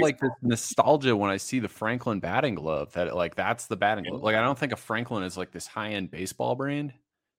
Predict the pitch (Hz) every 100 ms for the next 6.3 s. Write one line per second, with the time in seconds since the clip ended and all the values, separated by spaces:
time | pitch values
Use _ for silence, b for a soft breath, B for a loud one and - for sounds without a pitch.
0 | - 113 - 135 127 120 107 101 101 95
1 | - - - 123 120 - 113 - 87 87
2 | 92 98 78 55 55 - _ _ _ _
3 | _ _ _ 302 302 190 185 - 254 -
4 | 196 - 196 185 156 147 - 147 147 117
5 | 104 101 90 92 101 104 101 90 - 107
6 | 107 170